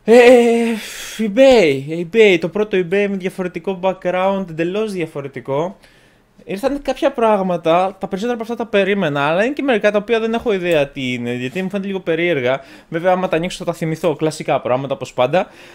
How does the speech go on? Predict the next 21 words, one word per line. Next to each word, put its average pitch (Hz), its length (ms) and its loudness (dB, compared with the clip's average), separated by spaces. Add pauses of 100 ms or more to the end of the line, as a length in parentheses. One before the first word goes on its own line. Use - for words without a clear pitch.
(120)
Αλλά 202 240 4
για 220 100 4
να 226 140 2
μην 240 160 0
σας, 208 460 -2
ε, 180 180 2
καθυστερώ, 170 480 -2
πάμε 247 320 4
να 180 220 2
δούμε 147 460 -4
τι 185 100 -4
θα 160 240 -4
δούμε 147 180 -4
στο 143 140 -12
σημερινό 143 560 -6
eBay 135 260 -2
unboxing. 131 300 -8
Νομίζω 160 220 -6
είναι 175 100 -6
το 175 80 -14
σαράντα. 120 760 -6